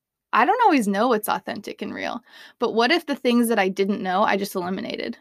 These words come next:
You know what I mean? 'Cause we're all hearing different things. We're hearing stories, we're hearing the news, we're hearing, and it's like, I don't know what information is real. But what if I limited m-, what I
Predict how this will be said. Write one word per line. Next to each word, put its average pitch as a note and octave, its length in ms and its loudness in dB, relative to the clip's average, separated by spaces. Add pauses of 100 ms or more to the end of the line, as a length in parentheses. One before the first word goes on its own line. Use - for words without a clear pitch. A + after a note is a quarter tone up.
(220)
You A#3+ 100 4
know C4 80 4
what C4 100 4
I A#3 40 4
mean? A3+ 360 2 (400)
'Cause B3+ 180 0
we're D4 100 8
all F4+ 160 8
hearing B3 360 0
different G#3 380 -6
things. G#3 280 -6
We're G3+ 100 -6
hearing G3+ 340 -4
stories, G3+ 580 -4
we're A3 100 -8
hearing G#3 320 -4
the G#3 60 -2
news, G3 460 -2
we're G3+ 80 -2
hearing, G3+ 320 -2
and A#3 100 2
it's A#3+ 120 -6
like, B3+ 140 -2
I B3 140 0
don't D4+ 180 2
know F#3+ 120 0
what F3+ 200 -2
information F3 600 -8
is - 120 -12
real. A3+ 320 -6 (1000)
But G#3+ 100 2
what A#3+ 140 4
if D#4 160 2
I B3 120 4
limited G#3+ 520 2
m-, G3 280 -4
what G3+ 200 0
I F#3+ 260 -2